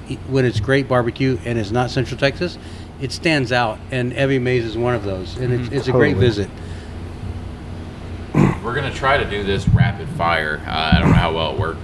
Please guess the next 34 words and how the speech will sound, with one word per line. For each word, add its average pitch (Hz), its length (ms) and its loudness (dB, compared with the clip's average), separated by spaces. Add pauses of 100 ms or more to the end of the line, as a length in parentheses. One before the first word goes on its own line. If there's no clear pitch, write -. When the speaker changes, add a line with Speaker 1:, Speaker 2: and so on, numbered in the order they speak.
(140)
Speaker 2:
Oh, 113 160 -2
hell 120 260 0
yeah. 110 80 -2
Speaker 4:
Give - 140 2
Speaker 2:
I'm 196 60 2
Speaker 4:
us 214 60 2
Speaker 2:
excited. 240 200 0
I'm 226 60 0
Speaker 3:
Hey, 170 60 0
can, 185 80 2
Speaker 2:
excited. 208 220 2
Speaker 1:
Can 208 120 2
I 185 100 4
answer, 185 240 2
Speaker 4:
Give 208 80 2
it, 202 60 0
Speaker 1:
like, 180 160 0
seven 180 340 2
Speaker 4:
give 208 160 2
it - 40 0
Speaker 3:
can 214 100 4
I, 277 160 4
Speaker 1:
questions? 165 200 0
Speaker 3:
can 220 140 0
I 294 120 2
ask 262 300 -2
a 240 80 2
question 240 440 0
Speaker 4:
It's 220 100 2
Speaker 3:
for 220 100 2
Speaker 4:
already 226 340 2
Speaker 3:
everybody? 233 140 2
Speaker 4:
fucked 220 240 0
up. 92 160 -2